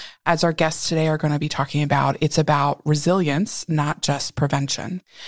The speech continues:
So our first guest today is Kathleen Phelps, who is a client experience manager at Monument. Through the years, Kathleen has coached several clients on what to do after they found out their personal information has been jeopardized.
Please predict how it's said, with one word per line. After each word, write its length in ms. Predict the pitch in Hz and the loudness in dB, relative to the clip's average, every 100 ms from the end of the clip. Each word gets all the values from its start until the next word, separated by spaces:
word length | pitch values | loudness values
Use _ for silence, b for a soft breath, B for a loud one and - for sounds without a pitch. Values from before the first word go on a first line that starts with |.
| B B B | B B B
So 380 | - 147 143 - | 0 2 2 2
our 180 | 208 | 2
first 360 | 220 247 247 - | 2 2 2 2
guest 440 | 175 165 240 - | 2 2 0 -4
today 240 | 190 175 170 | -2 0 0
is 220 | - - | -2 -4
Kathleen 420 | - 143 143 208 | -2 -2 0 -2
Phelps, 520 | 254 - 139 - - - | 0 0 0 0 -2 0
who 120 | 170 | 2
is 220 | 160 160 | 2 2
a 80 | 156 | -2
client 360 | - 143 143 | -2 -2 0
experience 600 | 156 - - 147 151 165 | -2 -4 -2 0 0 0
manager 500 | 147 143 156 151 160 - | 0 0 0 0 -2 -2
at 200 | 196 170 | -4 -2
Monument. 460 | 143 139 151 247 _ B B B B | -2 -2 -4 -6 _ B B B B
Through 160 | - 190 | 0 2
the 100 | 196 | 4
years, 280 | 175 165 - | 4 2 0
Kathleen 380 | - 196 220 | 0 2 2
has 120 | 202 - | 0 -2
coached 360 | - 175 - | 0 0 0
several 340 | - 208 214 214 | 0 2 2 0
clients 560 | - 147 135 156 - | 2 0 0 -2 -2
on 180 | - 160 | 2 2
what 140 | 151 - | 2 0
to 100 | 151 | 0
do 160 | 151 | 2
after 260 | 147 143 156 | 2 0 0
they 160 | 147 147 | 0 0
found 320 | - 147 147 | 0 2 2
out 160 | 139 | 0
their 140 | - 151 | -2 -2
personal 360 | 151 147 156 | 0 0 2
information 560 | - 147 156 147 143 143 | 2 2 0 0 0 -2
has 160 | 143 - | -2 -2
been 200 | 151 139 | -2 0
jeopardized. 800 | 143 - 143 127 139 180 - | -2 -2 -6 -6 -6 -6 -8